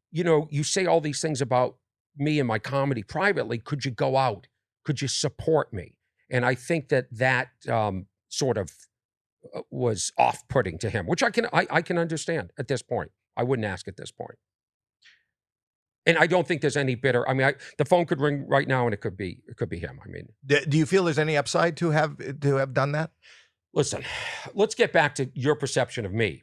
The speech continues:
Speaker 1: because
Speaker 2: Uh, my
Speaker 1: you tell me.
Speaker 2: perception of you
Speaker 1: You
Speaker 2: is
Speaker 1: tell
Speaker 2: I,
Speaker 1: me.
Speaker 2: I think you're a really funny,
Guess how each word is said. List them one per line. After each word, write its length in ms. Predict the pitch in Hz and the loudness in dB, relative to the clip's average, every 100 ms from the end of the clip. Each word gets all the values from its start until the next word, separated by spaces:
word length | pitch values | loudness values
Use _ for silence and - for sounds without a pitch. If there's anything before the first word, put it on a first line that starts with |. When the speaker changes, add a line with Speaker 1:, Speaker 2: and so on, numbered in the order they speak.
| _ | _
Speaker 1:
because 460 | 131 - 113 87 - | -8 -2 -2 -2 -6
Speaker 2:
Uh, 80 | 107 | 2
my 140 | 127 160 | 4 6
Speaker 1:
you 40 | |
tell 80 | 190 | 6
me. 60 | 185 | 6
Speaker 2:
perception 320 | 185 156 165 | 6 4 2
of 60 | 143 | 2
you 400 | 135 143 113 135 | 4 4 2 2
Speaker 1:
You 80 | 196 | 2
Speaker 2:
is 80 | 123 | 4
Speaker 1:
tell 140 | 180 | 4
Speaker 2:
I, 40 | 151 | 2
Speaker 1:
me. 220 | 117 - - - | -2 -4 -12 2
Speaker 2:
I 180 | 131 156 | 4 4
think 340 | - 170 131 | 0 -2 -2
you're 440 | 117 131 139 135 - | 2 4 6 4 2
a 140 | 110 | 2
really 640 | 101 104 113 117 117 110 107 | 2 0 0 0 0 -2 -4
funny, 680 | - - 107 110 120 120 | -10 0 0 2 -2 -8